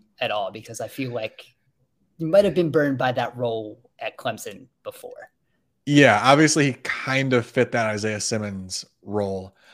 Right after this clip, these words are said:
Speaker 2: but he's, he's clearly bigger and more physical than Simmons.
Speaker 1: Yeah.
Speaker 2: So that's why I'm personally not worried about him having a, struggling to fit in like Simmons has in Arizona. I think it should be a smoother transition for him. Um,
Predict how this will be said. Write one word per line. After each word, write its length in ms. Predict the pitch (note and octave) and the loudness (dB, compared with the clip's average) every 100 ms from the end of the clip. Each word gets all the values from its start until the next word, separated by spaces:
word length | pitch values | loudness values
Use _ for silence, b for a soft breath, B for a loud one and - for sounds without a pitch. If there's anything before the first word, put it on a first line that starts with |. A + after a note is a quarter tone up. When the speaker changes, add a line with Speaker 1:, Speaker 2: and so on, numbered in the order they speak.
| b | b
Speaker 2:
but 100 | C#3+ | -2
he's, 260 | C#3+ F3 D#3 - | 4 4 4 -4
he's 120 | C#3+ | -6
clearly 720 | - - - G3 F3+ D3 B2+ | -4 -4 8 10 10 8 2
bigger 380 | G#2 B2 A#2+ A2+ | 0 2 2 2
and 100 | A2 | -2
more 140 | G#2+ G2 | -6 -8
physical 480 | - G2+ G2+ G2+ | -6 -6 -4 -8
than 140 | G2 F#2+ | -8 -8
Simmons. 380 | - G#2+ F#2+ F#2+ | -6 -6 -8 -6
Speaker 1:
Yeah. 40 | |
Speaker 2:
So 40 | |
that's 180 | B2 C3 | -2 2
why 100 | C#3+ | 2
I'm 140 | B2+ A#2+ | 2 -2
personally 500 | - A#2+ A#2+ D3+ D3+ | -6 -4 -4 -6 -4
not 400 | C#3+ D3 - _ _ | -2 -2 -6 _ _
worried 560 | B2+ A#2 A#2+ C3 D3 D3+ | -12 -4 -2 0 0 -2
about 240 | C#3+ C#3 | -4 -6
him 260 | D3 D3 D3 | -8 -6 -6
having 380 | C#3+ C#3+ C#3 C3+ | -4 -4 -2 -2
a, 180 | C3 C3 _ - | -4 -6 _ -12
struggling 420 | - B2 B2+ C3 | 0 2 2 0
to 80 | A#2+ | -2
fit 240 | - B2+ | -2 -2
in 240 | B2 C3 | -2 -4
like 160 | A#2+ A2+ | -6 -8
Simmons 320 | - A#2 A#2+ | -6 -8 -8
has 380 | B2+ A#2+ B2 - b b b b b - | -8 -8 -10 -12 b b b b b -4
in 160 | B2 | 0
Arizona. 440 | A#2+ A#2+ A#2 A#2+ C3+ | 0 0 0 -2 -2
I 120 | G2+ | -6
think 320 | - A2 G#2+ | -8 -10 -8
it 80 | A2+ | -10
should 200 | - A#2 | -8 -4
be 120 | B2 | -4
a 80 | A#2+ | -4
smoother 360 | - B2+ C3 | -4 -4 -4
transition 600 | C3 - C3 C3+ C3+ D3+ | -6 -8 -6 -6 -8 -10
for 160 | C#3 C#3+ | -8 -6
him. 320 | C#3+ C#3+ D3+ _ _ _ _ | -4 -6 -10 _ _ _ _
Um, 380 | - A2 A2 A2 | -6 -6 -4 -8